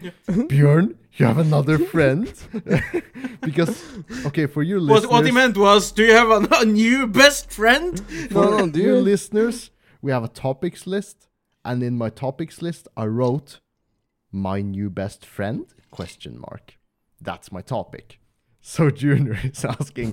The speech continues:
Speaker 2: "Do I have a new best friend?" Like he's offended or anything. <laughs> It's like, "Fuck, that should be one of us." <laughs> Fuck you,
Speaker 3: Yeah.
Speaker 2: man. <laughs>
Speaker 3: Yeah,
Speaker 1: Yeah,
Speaker 3: we've
Speaker 1: that's
Speaker 3: been
Speaker 1: what I
Speaker 3: having
Speaker 1: wrote when you wrote that topic. I commented on it, was like, "Oh, fuck you."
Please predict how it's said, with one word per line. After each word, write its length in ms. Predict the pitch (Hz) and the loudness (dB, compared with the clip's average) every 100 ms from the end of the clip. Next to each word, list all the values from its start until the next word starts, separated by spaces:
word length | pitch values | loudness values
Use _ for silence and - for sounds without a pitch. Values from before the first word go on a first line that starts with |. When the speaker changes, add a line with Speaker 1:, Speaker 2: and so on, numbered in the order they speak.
| 113 - | -8 -2
Speaker 2:
"Do 180 | 151 | 0
I 60 | 135 | 2
have 220 | 143 151 | 0 0
a 80 | 170 | -2
new 240 | 151 147 | -2 -2
best 280 | 151 151 143 | -2 -6 -8
friend?" 480 | - 147 139 202 226 - 254 180 | -8 -4 -2 -4 -8 -10 -10 -4
Like 200 | 143 139 | -2 0
he's 220 | 143 139 | -2 -2
offended 560 | 127 - 156 156 131 113 | -4 -2 0 2 0 -2
or 140 | 110 | -2
anything. 560 | 110 131 - 147 185 175 | 0 0 0 -2 -2 -2
<laughs> 40 | |
It's 320 | 240 233 226 - | -2 -4 -4 -2
like, 300 | 135 - - 208 247 - 262 | -2 -2 -4 -10 -10 -8 0
"Fuck, 300 | 190 - - | 0 0 -4
that 160 | 139 156 | -4 -2
should 160 | 247 | 0
be 80 | 165 | 0
one 240 | 131 131 | 2 0
of 100 | 113 | 0
us." 420 | 170 151 120 - - 220 - - 170 | 0 0 0 -12 -18 -18 -6 -2 -2
<laughs> 420 | - 156 151 175 | -4 -16 -8 -2
Fuck 260 | 190 202 | -2 -2
you, 80 | 220 | -2
Speaker 3:
Yeah. 180 | - 156 | 2 2
Speaker 2:
man. 280 | 131 175 - | 0 -2 -6
<laughs> 60 | - 262 - - 147 | -12 -10 -8 -4 -2
Speaker 3:
Yeah, 280 | 302 233 226 | 0 4 8
Speaker 1:
Yeah, 100 | 233 | 8
Speaker 3:
we've 80 | 202 | 8
Speaker 1:
that's 180 | - - | 4 4
Speaker 3:
been 100 | 247 | 6
Speaker 1:
what 40 | - | 6
I 80 | |
Speaker 3:
having 100 | - | 6
Speaker 1:
wrote 300 | 196 208 185 180 | 6 4 2 -2
when 140 | 185 | 0
you 100 | 190 | 2
wrote 260 | 185 190 165 | 2 2 -2
that 160 | 165 165 | -6 -4
topic. 500 | 175 175 156 160 151 | -4 -4 -8 -8 -8
I 140 | 143 | -8
commented 500 | 196 180 147 139 143 | -6 -6 -8 -12 -12
on 160 | 139 147 | -12 -12
it, 100 | 143 | -12
was 180 | 143 143 | -12 -10
like, 160 | 139 - | -12 -4
"Oh, 180 | 254 180 | -2 -2
fuck 300 | 180 156 135 | -4 -8 -6
you." 140 | 156 | -4